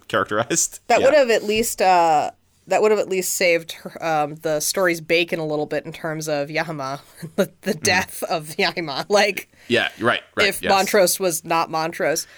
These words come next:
Speaker 1: To be, to be fair, though, it just seems that, like, people mur-, and people, including Dee now, um, just murder other people, and it's never discussed. I mean, right, like, t-,
Speaker 2: Yeah.
Speaker 1: Tick, Tick dies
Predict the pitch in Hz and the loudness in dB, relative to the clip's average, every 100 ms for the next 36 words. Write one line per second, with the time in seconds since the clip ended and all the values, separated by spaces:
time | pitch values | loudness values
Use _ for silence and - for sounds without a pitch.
0 | - - 240 - 247 277 254 240 180 143 | -8 -4 -2 0 0 0 2 4 6 6
1 | 143 202 - 233 208 160 139 113 104 - | 4 2 0 0 -2 0 2 2 0 -2
2 | 131 123 104 107 117 117 180 165 120 117 | -2 -2 0 0 -2 -4 0 2 2 2
3 | 151 113 98 127 107 87 82 85 - 90 | 0 0 0 0 2 0 0 -2 -2 -2
4 | 87 107 98 92 95 104 110 98 98 98 | -2 -2 -2 -2 0 2 4 4 2 -2
5 | 107 101 113 104 90 90 90 98 98 92 | -4 -2 0 0 0 -2 -4 -2 -2 -2
6 | 90 95 - 78 69 - - _ - - | -4 -4 -2 -2 -2 -8 -14 _ -20 -20
7 | _ _ - 117 120 120 117 107 104 - | _ _ -6 -2 0 0 0 0 -2 -8
8 | _ _ _ - _ _ _ _ - 175 | _ _ _ -20 _ _ _ _ 0 2
9 | 160 160 156 - - - 98 - 156 - | 2 0 -2 -12 -20 -20 -12 -2 -2 -2
10 | - 117 113 110 - - | 0 2 2 0 -2 -8